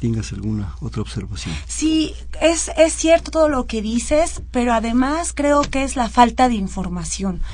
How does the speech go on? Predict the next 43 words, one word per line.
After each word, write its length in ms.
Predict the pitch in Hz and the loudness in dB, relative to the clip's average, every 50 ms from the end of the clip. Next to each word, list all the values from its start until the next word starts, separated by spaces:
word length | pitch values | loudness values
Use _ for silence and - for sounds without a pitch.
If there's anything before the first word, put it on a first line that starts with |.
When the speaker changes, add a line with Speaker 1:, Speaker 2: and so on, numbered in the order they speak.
| - - - - - - - - | -6 -10 -10 -10 -10 -10 -8 -4
Speaker 2:
¿no? 240 | 226 226 233 247 254 | 0 2 4 4 4
De 140 | 254 240 240 | 4 2 0
pronto, 640 | 240 247 247 269 277 285 294 - 320 320 320 320 311 - | 2 2 2 4 4 4 4 4 6 6 6 6 6 4
em, 760 | 240 220 214 214 214 208 208 202 202 196 196 196 190 190 185 - | 4 2 2 0 0 0 2 2 2 2 2 2 0 0 -2 0
cuando 280 | - 240 226 226 226 226 | 2 2 4 4 4 4
hablamos 340 | 220 240 247 254 277 269 | 4 6 6 6 4 4
del 160 | 240 233 202 190 | 2 2 2 2
desayuno, 560 | 202 196 - 202 196 190 208 208 185 175 165 | 0 0 0 0 0 0 0 0 0 -2 -4
por 180 | - - 190 | -6 -8 -6
ejemplo, 480 | 175 170 - - 202 180 - - 220 208 | -6 -6 -4 -4 -4 -4 -4 -4 -6 -4
¿no? 180 | 190 208 240 247 | -2 -2 -2 -2
Que 120 | - 254 | -2 -2
es 160 | 247 233 - | -4 -4 -4
que, 460 | - - 233 214 202 190 190 185 - - | -4 -4 -2 0 0 0 -2 -4 -4 -2
que 80 | - | -2
decimos, 460 | 220 226 214 - 262 247 220 220 220 247 | -2 -2 0 0 0 0 0 0 -2 -2
"Es 100 | 247 - | -2 0
la 120 | 294 294 | 0 0
comida 400 | 294 247 247 240 240 233 240 240 | 0 0 2 2 2 2 2 2
más 260 | 240 226 226 - - | 0 0 -2 -4 -6
importante 580 | 233 226 220 - 196 - - 208 196 196 208 202 | -6 -6 -6 -8 -8 -8 -8 -8 -8 -8 -8 -8
del 180 | 202 196 208 | -8 -8 -6
día". 220 | 214 254 - - - - - - - - - - - - - - - - | -4 -4 -4 -4 -6 -10 -12 -12 -12 -12 -10 -10 -10 -10 -10 -8 -2 2
Y 140 | 254 262 | 4 6
de 100 | 262 285 | 8 6
pronto 340 | 262 - 311 311 302 - 381 381 | 6 8 6 6 6 6 4 4
nos 200 | 370 320 285 - | 4 4 2 2
suena 360 | - 269 262 254 254 254 254 | 0 0 2 2 2 0 -2
como 260 | - 233 233 233 233 | -4 -2 0 0 0
a 60 | 247 | 0
cliché, 440 | 247 277 269 262 - - 381 392 370 | -2 -4 -6 -4 -4 -2 -2 -2 -2
que, 360 | - 233 233 202 196 190 190 - | -2 -2 -2 0 0 0 0 -2
ay, 160 | - 233 208 | -2 -4 -2
bueno, 420 | 208 202 190 180 175 175 180 202 | 0 0 0 0 -2 -2 -4 -4
es 160 | - 220 220 | -4 -2 -2
así 220 | 254 269 262 - 269 | -2 -2 -2 -4 -4
porque 280 | 277 269 - - - 220 | -4 -4 -6 -6 -6 -6
todo 260 | - 233 220 240 233 | -4 -4 -4 -2 -2
mundo 260 | 220 214 208 202 202 | -2 -2 -2 -4 -4
lo 160 | 202 214 208 | -6 -6 -6
dice. 220 | 208 254 - 262 247 | -6 -8 -6 -8 -6
Sin 260 | - - 254 262 254 | -2 0 4 4 4
embargo, 540 | 254 254 262 254 285 277 277 247 285 370 | 6 4 4 2 2 2 0 2 0 0